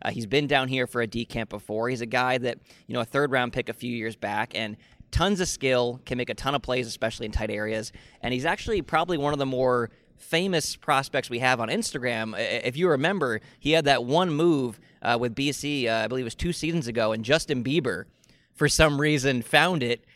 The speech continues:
quote tweeted it, and was like, "This guy's sick." <laughs> So I think he told me after that his,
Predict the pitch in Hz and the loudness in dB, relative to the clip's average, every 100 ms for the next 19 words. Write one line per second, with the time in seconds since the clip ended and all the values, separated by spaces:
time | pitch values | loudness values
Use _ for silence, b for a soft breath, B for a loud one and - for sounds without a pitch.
0 | _ - 156 180 147 123 123 107 123 117 | _ 0 0 2 -2 0 0 0 -2 -2
1 | 113 135 - 117 110 - 185 139 - - | 0 0 2 0 0 -2 0 0 -2 -6
2 | _ _ _ B B B B 185 165 151 | _ _ _ B B B B 6 8 8
3 | 190 180 147 160 180 139 120 131 123 123 | 4 2 2 2 4 2 2 0 0 -2